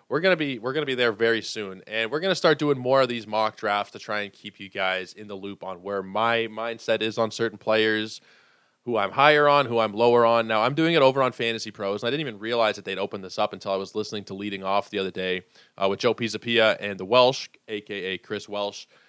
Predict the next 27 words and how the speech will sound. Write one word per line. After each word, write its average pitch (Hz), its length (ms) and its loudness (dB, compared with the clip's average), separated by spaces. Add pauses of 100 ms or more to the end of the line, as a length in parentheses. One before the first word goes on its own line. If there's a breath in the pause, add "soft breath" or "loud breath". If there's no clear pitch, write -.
(200 soft breath)
A - 20 -20
couple 135 220 0
of 104 140 -4
great 123 260 0
guys. 110 280 2
They 113 60 -6
do 104 80 -2
a 101 60 -2
great 110 240 -2
job. 101 220 -2
You 98 80 -8
guys 98 140 -4
should - 100 -18
check - 200 -8
out 98 140 -4
their 95 100 -6
podcast. 90 640 -6 (280)
Check 151 220 0
out 120 100 4
all 113 140 4
the 95 80 -8
stuff - 200 -8
that 92 100 -18
they 90 120 -12
do, 90 180 -10
really. 87 340 -8 (580 soft breath)
And 110 500 -2